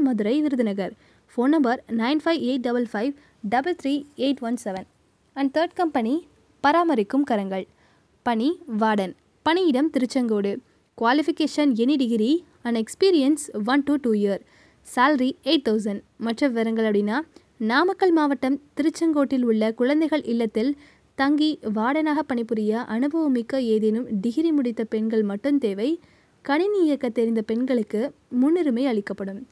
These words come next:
தங்குமிடம் உணவு இலவசமாக வழங்கப்படும். விண்ணப்பங்கள் வரவேற்கப்படும் மாவட்டங்கள்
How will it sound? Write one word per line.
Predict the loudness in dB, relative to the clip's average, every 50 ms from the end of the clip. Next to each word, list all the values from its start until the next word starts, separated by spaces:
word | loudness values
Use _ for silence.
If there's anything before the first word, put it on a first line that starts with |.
| _ _ _ _ _ _ _ -4
தங்குமிடம் | -2 0 0 0 0 0 0 2 2 0 -2 -2 -6 -6 -2
உணவு | -2 -2 0 -2 -2 -4 -4 _ -4 -2 0
இலவசமாக | 0 0 -2 -2 -4 -2 0 0 0 0 0
வழங்கப்படும். | 0 0 -2 -4 -4 -4 -4 -6 -6 -8 -16 _ _ -20 _ _ _ _ -4 0
விண்ணப்பங்கள் | 2 2 2 2 2 0 0 2 0 0 0
வரவேற்கப்படும் | -2 -2 -2 -2 0 -2 -2 0 0 0 0 -2
மாவட்டங்கள் | -2 -2 -2 -2 -4 -4 0 0 0 0